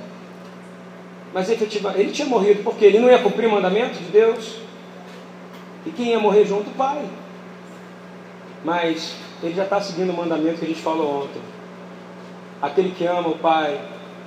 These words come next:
ama a mãe mais do que ama a mim. Aquele que ama o filho ou filha mais do que a mim, não é digno de quem?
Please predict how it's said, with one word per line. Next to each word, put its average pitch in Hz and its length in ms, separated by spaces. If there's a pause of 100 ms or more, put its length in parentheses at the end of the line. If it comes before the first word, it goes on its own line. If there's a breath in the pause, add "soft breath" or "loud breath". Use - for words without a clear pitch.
(360)
ama 165 280
a - 20
mãe 156 260
mais 156 300
do 147 80
que 160 140
ama 147 260
a - 20
mim. 160 280 (960)
Aquele 170 280
que 170 160
ama 170 220
o 165 60
filho 156 440 (1120)
ou 143 160
filha 151 440
mais 165 300
do 151 80
que 160 100
a 143 80
mim, 170 280 (640)
não 160 100
é 165 60
digno 175 320
de - 80
quem? 196 380